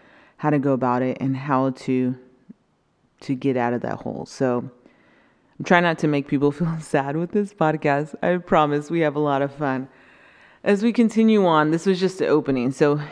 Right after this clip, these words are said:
if you feel intrigued or you feel that you, you know, you feel that you need some more inspiration, or even if you wanna pass this to someone else so they can listen to it and know, like, "Hey, hey, check this out. There's gonna be some more good things coming in."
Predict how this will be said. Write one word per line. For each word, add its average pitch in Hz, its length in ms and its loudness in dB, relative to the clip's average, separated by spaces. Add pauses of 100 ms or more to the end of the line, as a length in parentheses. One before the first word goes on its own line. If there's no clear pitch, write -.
if - 180 -6
you 196 140 0
feel 190 260 2
intrigued 165 400 0
or 151 60 4
you 151 200 0
feel 147 300 0
that 135 260 -2
you, 139 500 -2 (1160)
you 156 160 2
know, 131 260 2
you 127 240 0
feel 160 180 2
that 135 260 0
you 147 80 2
need 151 300 0
some 139 160 0
more 135 180 0
inspiration, 131 720 -2
or 131 200 0 (440)
even 196 200 2
if 196 120 -2
you 180 120 0
wanna 156 220 4
pass 147 460 -2
this - 560 -2 (840)
to 175 100 0
someone 151 340 2
else 139 280 0
so 139 180 0
they 139 160 2
can 139 280 0
listen 135 260 0
to 131 220 -2
it 127 100 0
and 127 100 2
know, 127 160 0
like, 123 200 -2
"Hey, 147 640 0 (440)
hey, 165 200 -4
check 165 280 -10
this 151 200 -8
out. 143 380 2
There's 139 160 0
gonna 139 160 -2
be 139 100 -6
some 143 160 -4
more 135 160 0
good 131 240 -2
things 135 240 -2
coming 135 300 0
in." 127 260 -2